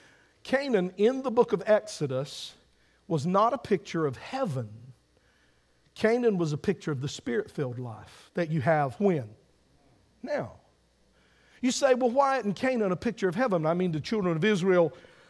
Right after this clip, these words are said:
they got out of Egypt, they went through the wilderness, and then they went into Canaan, like going into heaven. Yeah, but some of them went into Canaan and then came back into the wilderness. I got news for y'all.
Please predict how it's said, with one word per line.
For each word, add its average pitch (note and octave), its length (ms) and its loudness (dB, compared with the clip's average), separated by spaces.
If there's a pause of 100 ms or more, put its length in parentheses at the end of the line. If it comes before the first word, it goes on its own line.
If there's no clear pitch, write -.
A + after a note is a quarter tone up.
(140)
they E3 120 4
got E3+ 300 2
out G3+ 240 4
of D#3+ 140 0
Egypt, F#3+ 380 0
they E3+ 140 4
went E3+ 180 -2
through G#3 280 0
the E3+ 100 2
wilderness, F#3+ 540 2
and D#3+ 180 2
then E3+ 220 0
they F#3+ 120 0
went E3 200 -2
into F3 160 -2
Canaan, G#3+ 420 0
like D3+ 200 -2
going E3 220 0
into E3+ 200 0
heaven. D3+ 360 0 (480)
Yeah, A3 140 4
but F3+ 300 0
some C4+ 300 0
of G#3 120 4
them F3 460 -2
went F#3 240 0
into F#3 180 0
Canaan G#3+ 400 0
and G3 160 0
then G#3+ 140 2
came A#3 320 4
back C4 540 2 (480)
into G3 220 4
the G3+ 80 0
wilderness. G#3+ 640 -2 (1080)
I G3 100 0
got B3 180 4
news C4+ 220 2
for G3 100 2
y'all. A#3 460 2